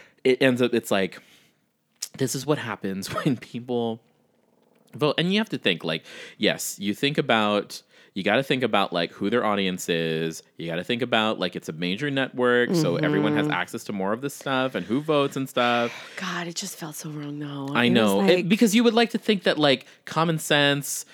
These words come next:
Speaker 2: But
Speaker 1: would
Speaker 2: also,
Speaker 1: prevail.
Speaker 2: like, the numbers. Can we talk about the numbers? Like, Bobby Bones, the highest score he got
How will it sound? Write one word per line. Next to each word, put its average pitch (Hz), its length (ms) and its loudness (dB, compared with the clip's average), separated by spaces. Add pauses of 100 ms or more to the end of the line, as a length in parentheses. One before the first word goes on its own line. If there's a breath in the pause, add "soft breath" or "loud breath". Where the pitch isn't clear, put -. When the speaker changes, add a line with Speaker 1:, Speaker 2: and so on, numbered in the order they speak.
(100 loud breath)
Speaker 2:
But 269 120 6
Speaker 1:
would 302 80 8
Speaker 2:
also, 320 280 4
Speaker 1:
prevail. 135 440 6
Speaker 2:
like, - 20 6
the 220 80 6
numbers. 185 580 4
Can - 140 -2
we 202 80 4
talk 226 180 4
about 254 180 0
the 247 60 0
numbers? 143 380 -2
Like, 151 240 0 (460 loud breath)
Bobby 202 300 6
Bones, 208 320 4
the 151 80 2
highest 180 680 2
score 240 340 2
he 208 220 0
got 196 380 4